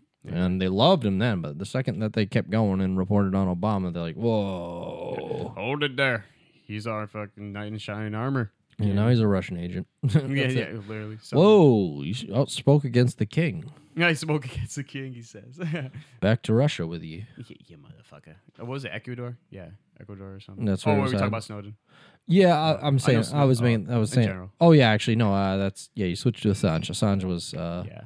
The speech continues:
Speaker 2: I should mute that. Um,
Speaker 1: Oh,
Speaker 2: yeah.
Speaker 1: yeah, my fault. Yeah, I just did that too recently. I was like, "Fuck." <laughs> But, um,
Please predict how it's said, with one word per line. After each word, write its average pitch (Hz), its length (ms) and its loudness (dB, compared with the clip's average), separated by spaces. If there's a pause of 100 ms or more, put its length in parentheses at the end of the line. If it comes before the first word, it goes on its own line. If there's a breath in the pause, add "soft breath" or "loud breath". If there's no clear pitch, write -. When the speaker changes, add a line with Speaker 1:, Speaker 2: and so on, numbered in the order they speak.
(480 soft breath)
Speaker 2:
I 50 120 -10
should - 200 -14
mute 62 280 -12
that. 58 180 -14 (260)
Um, 98 600 -2 (720)
Speaker 1:
Oh, 131 60 2
Speaker 2:
yeah. 92 80 -2
Speaker 1:
yeah, 92 140 -6
my 92 120 -8
fault. 92 260 -12
Yeah, 98 140 -6
I 107 60 -2
just 110 200 -6
did 113 140 -6
that 110 180 -6
too 117 180 -8
recently. 113 320 -12
I - 20 -18
was - 100 -20
like, - 80 -20
"Fuck." - 720 -16
<laughs> - 60 -16
But, 110 180 0
um, 101 260 -4